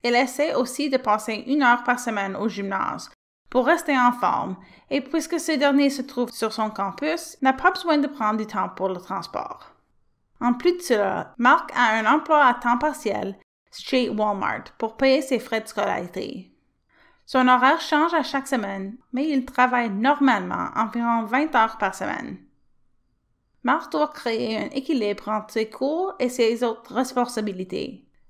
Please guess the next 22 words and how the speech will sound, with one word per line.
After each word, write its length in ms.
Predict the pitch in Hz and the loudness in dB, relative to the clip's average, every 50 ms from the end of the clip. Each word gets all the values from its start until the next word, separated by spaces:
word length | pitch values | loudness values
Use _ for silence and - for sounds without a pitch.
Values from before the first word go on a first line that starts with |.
| _ _ _ _ | _ _ _ _
Son 260 | _ - 226 220 226 | _ -4 -2 -2 0
emploi, 540 | 220 208 208 202 - 294 311 311 311 330 339 330 | 0 0 -2 -2 0 2 4 4 4 2 -2 -6
ses 220 | - - 262 220 | -4 -4 -2 0
amis, 540 | 226 220 233 254 269 269 269 277 277 285 - _ _ _ _ _ | 2 4 6 6 6 6 6 4 2 0 -4 _ _ _ _ _
son 220 | - - 240 233 | -6 -4 -4 -4
équipe 340 | 226 226 - - 302 - - | -4 -6 -4 -6 -6 -6 -2
de 60 | - | 0
hockey 640 | - - 214 226 226 - 240 247 254 262 262 262 262 269 | 4 4 4 4 2 0 0 2 2 0 -2 -4 -4 -4
et 120 | 233 240 | -6 -6
sa 200 | 240 - 240 233 | -2 0 0 2
routine 340 | 240 269 262 - - 277 262 | 2 0 -2 2 2 2 4
de 120 | 233 202 | 4 2
gym. 420 | 185 175 - - - 170 185 185 - _ _ _ _ _ _ _ _ _ _ - | -2 -4 -8 -8 -8 -10 -12 -12 -16 _ _ _ _ _ _ _ _ _ _ -2
Il 120 | 254 254 | -2 0
doit 240 | 254 302 349 381 403 | 2 4 4 4 4
aussi 560 | 359 349 - 320 302 285 277 262 - - - _ _ _ | 2 0 0 -2 0 0 -2 -4 -6 -10 -20 _ _ _
trouver 320 | - 311 349 349 392 392 | -2 0 2 2 2 2
le 100 | 349 - | 0 -2
temps 240 | - 269 240 233 233 | 0 2 2 2 2
de 140 | 214 214 214 | 2 0 2
manger, 680 | 233 240 240 254 254 - 262 262 285 311 339 349 320 262 | 4 6 6 6 4 4 2 0 0 0 -6 -10 -12 0
dormir 680 | 240 233 220 214 214 240 247 262 277 285 285 294 | 4 4 4 4 4 2 2 4 2 0 0 -4